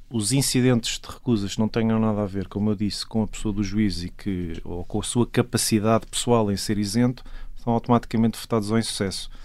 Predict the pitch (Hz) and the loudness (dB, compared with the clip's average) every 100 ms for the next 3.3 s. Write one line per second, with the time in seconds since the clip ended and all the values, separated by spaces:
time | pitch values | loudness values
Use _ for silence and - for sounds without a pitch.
0 | - - - - 95 85 104 - 107 - | -14 -16 -20 -10 -6 -4 0 2 2 2
1 | 123 113 101 - - - - - - 104 | 6 6 6 0 -12 -18 -18 -14 -6 -4
2 | 98 - 110 101 - 113 - 110 101 104 | -4 0 2 2 0 -2 2 2 2 2
3 | 104 90 | 0 0